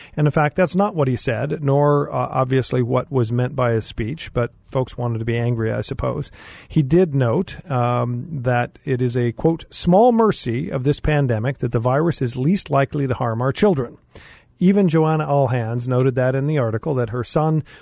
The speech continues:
was the least likely to be harmed by it and, in fact, the least likely to get it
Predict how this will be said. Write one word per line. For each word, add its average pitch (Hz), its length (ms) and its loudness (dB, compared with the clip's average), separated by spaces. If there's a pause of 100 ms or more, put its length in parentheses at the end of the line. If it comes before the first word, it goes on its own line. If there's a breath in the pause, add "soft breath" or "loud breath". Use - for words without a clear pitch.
(120)
was 127 180 0
the 135 80 0
least 165 400 2
likely 147 500 0
to 127 120 -8
be 131 340 0
harmed 160 460 0
by 147 220 4
it 151 100 -2
and, 135 120 -2
in 127 120 0
fact, 135 320 -2
the 127 80 -2
least 131 200 -2
likely 127 360 -2
to 127 100 -2
get 147 260 2
it 196 140 -4